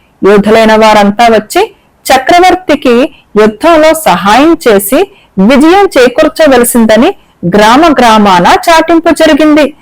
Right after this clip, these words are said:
ఈ వార్త వినగానే అభిజిత్కు భుజాలు పొంగాయి.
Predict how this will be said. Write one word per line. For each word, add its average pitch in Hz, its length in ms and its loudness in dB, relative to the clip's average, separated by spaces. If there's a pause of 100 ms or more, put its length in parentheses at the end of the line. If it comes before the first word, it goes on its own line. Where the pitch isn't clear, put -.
(240)
ఈ 180 220 2
వార్త 202 400 0
వినగానే 247 680 0 (280)
అభిజిత్కు 233 680 0
భుజాలు 208 500 0
పొంగాయి. 262 640 0